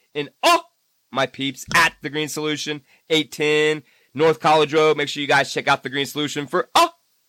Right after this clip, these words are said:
your cannabis needs. What up, Eric? Awesome, awesome stuff. A big shout out to all my interviewees that has came on here in these first one hundred episodes. We thank you, thank you, thank you for coming on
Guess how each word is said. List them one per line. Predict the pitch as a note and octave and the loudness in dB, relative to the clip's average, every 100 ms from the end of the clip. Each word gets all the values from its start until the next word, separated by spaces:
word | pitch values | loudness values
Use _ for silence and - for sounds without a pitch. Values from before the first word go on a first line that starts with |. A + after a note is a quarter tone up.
| _ | _
your | - | -16
cannabis | G2+ - G2 G#2+ G#2 A#2+ | -14 -8 -6 -6 -8 -10
needs. | G2+ G2+ F#2 F2 - _ _ | -10 -10 -10 -12 -20 _ _
What | G#2 C#3+ D#3 E3+ - _ _ _ | -6 0 2 0 -6 _ _ _
up, | - D3+ D#3+ - _ _ _ _ _ _ | -2 0 0 -2 _ _ _ _ _ _
Eric? | A3+ - D3+ - _ _ _ - | 0 2 2 -2 _ _ _ -12
Awesome, | A#2 B2+ C3 C3 | -10 -10 -12 -12
awesome | B2 C3+ C3+ B2+ | -8 -8 -10 -14
stuff. | C3+ C3 C3 | -6 -6 -6
A | C3+ | -14
big | B2 F3+ G3 | -2 0 0
shout | - F3+ F3 | 0 2 2
out | E3 - | 2 -2
to | - D#3 - | -8 -18 -4
all | F#3+ G3 F3 B2 G2 _ _ _ _ | 2 4 4 2 -4 _ _ _ _
my | C3+ C#3+ C#3+ | -6 -4 -4
interviewees | E3+ F#3+ A3+ F#3 G3+ E3+ E3 D#3+ | -2 0 0 0 -4 -2 -2 -2
that | C#3 C3+ | -2 2
has | F3+ G3 | 2 2
came | - F3 E3 | 0 -2 2
on | D#3 D#3 | 2 2
here | D3+ D#3+ D#3+ | 0 -2 -4
in | C#3 | -6
these | C#3 | -10
first | C3+ D3 D#3+ D#3+ | -8 -6 -6 -6
one | D3 C#3+ | -8 -6
hundred | D3+ E3 D#3+ | -2 -2 -2
episodes. | D#3 D3+ D3 D#3 D3 C#3+ C3 - - - - | -4 -6 -10 -4 -2 -2 -6 -16 -20 -20 -8
We | C#3 | -8
thank | C3 D#3 F#3 F3 | 0 4 4 2
you, | D3+ C#3+ | -2 -6
thank | - E3+ F#3 F3+ | -2 2 4 2
you, | D3 C#3+ | 0 -6
thank | A#2+ D#3+ F3+ F3 | 0 4 4 2
you | D3 C3 | -4 -6
for | C#3+ | -6
coming | C3 D#3 D#3+ D#3 | -2 -2 -2 -2
on | D3 C#3+ | 0 0